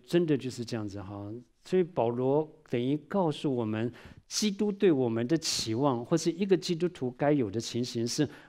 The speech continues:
呃，我们应该在所有的事情上都长进，而且是要长到基督里。所以一个人如果不长到基督里，表示他的生命不够纯净、不够成熟、不够老练、不够像主。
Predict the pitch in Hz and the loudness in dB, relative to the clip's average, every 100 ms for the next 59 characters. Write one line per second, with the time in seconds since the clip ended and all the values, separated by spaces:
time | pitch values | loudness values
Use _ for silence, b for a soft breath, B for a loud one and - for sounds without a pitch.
0 | B - 135 135 139 156 170 196 180 175 | B -18 -8 0 4 4 4 4 4 2
1 | 175 147 - - - 131 127 175 139 131 | 2 0 -2 -8 -10 -6 -4 -2 -2 -2
2 | 147 117 117 117 107 104 - 78 - 98 | -4 -4 -4 -4 -4 -6 -8 -12 -12 -14
3 | 90 b b 147 147 127 - 135 127 - | -14 b b 4 4 2 2 0 0 -2
4 | - 113 113 160 - 139 135 120 92 - | 2 2 6 4 4 0 0 -2 -4 -14
5 | _ _ _ _ _ _ _ _ _ _ | _ _ _ _ _ _ _ _ _ _
6 | _ _ _ _ 190 214 247 185 165 180 | _ _ _ _ 4 8 10 10 10 6
7 | 151 214 170 127 156 147 151 151 135 127 | 6 4 4 6 4 6 2 2 2 0
8 | 135 147 123 160 170 160 - 202 202 170 | 2 2 2 0 2 2 6 6 8 6
9 | 135 B B 208 220 208 - 135 139 160 | 4 B B 4 10 8 8 2 4 6
10 | 147 147 190 190 - 135 143 143 131 160 | 6 4 6 6 4 0 2 2 0 2
11 | 165 151 110 113 139 123 139 160 139 160 | 6 6 6 4 2 2 2 2 4 2
12 | 131 - 107 | 2 -2 -6